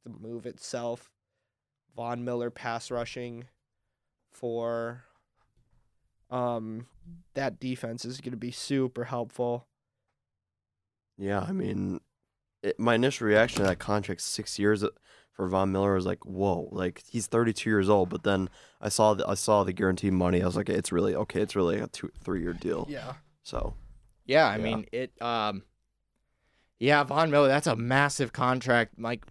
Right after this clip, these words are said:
Speaker 3: my favorite one, I mean, out of this bunch, besides Marcus Williams, which I said I already really like, but J C Jackson, man, I mean, five years, eighty-two and a half million with the Chargers. They go out, they get the top corner on the market,
Speaker 1: Really like
Speaker 3: um,
Speaker 1: what they did
Speaker 3: to
Speaker 1: today.
Speaker 3: put him alongside Chris Harris and, uh, Asante Samuel Junior, who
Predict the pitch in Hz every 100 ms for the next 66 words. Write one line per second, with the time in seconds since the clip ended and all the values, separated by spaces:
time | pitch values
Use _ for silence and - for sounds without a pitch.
0 | - - _ _ _ 117 113 165 185 170
1 | 165 135 117 120 110 - _ _ _ 117
2 | 110 - 120 113 110 120 113 113 147 123
3 | 117 113 - 107 98 95 135 107 98 104
4 | 98 98 98 92 92 92 95 92 - 107
5 | - - - 113 139 135 101 110 110 -
6 | 110 101 98 101 95 107 107 104 - _
7 | _ _ _ 110 127 127 123 117 117 113
8 | 127 113 117 110 120 110 110 110 104 98
9 | 98 101 101 107 98 107 113 110 110 -
10 | 110 107 92 - 110 110 - 113 113 107
11 | 107 101 98 104 104 110 104 - 123 127
12 | 127 120 113 110 110 107 101 - 123 117
13 | 117 110 135 92 117 113 104 110 113 -
14 | 110 98 117 113 - 110 107 110 - 104
15 | 101 95 95 - 104 101 117 - 107 107
16 | 98 98 101 104 113 113 120 113 104